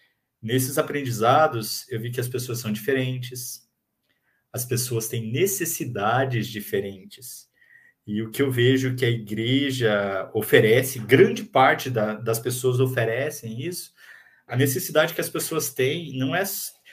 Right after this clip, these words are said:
também é do pão, tá? Do pão que a gente come ali, do arroz, do feijão. Mas a necessidade é muito maior.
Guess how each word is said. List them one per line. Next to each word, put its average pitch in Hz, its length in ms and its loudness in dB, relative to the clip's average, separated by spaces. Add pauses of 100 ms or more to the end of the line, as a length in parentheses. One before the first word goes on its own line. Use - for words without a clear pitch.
(200)
também 180 540 6
é 190 60 6
do 208 180 2
pão, 131 480 2
tá? 113 180 2
Do 127 180 -4
pão 151 280 0
que 143 100 0
a - 20 4
gente 131 280 -2
come 127 480 2
ali, 113 180 0
do 113 100 2
arroz, 110 440 4
do - 80 -14
feijão. 104 520 -4 (520)
Mas 117 560 -4
a 123 100 -4
necessidade 123 600 -2
é 143 40 -4
muito 131 340 -6
maior. 101 300 -8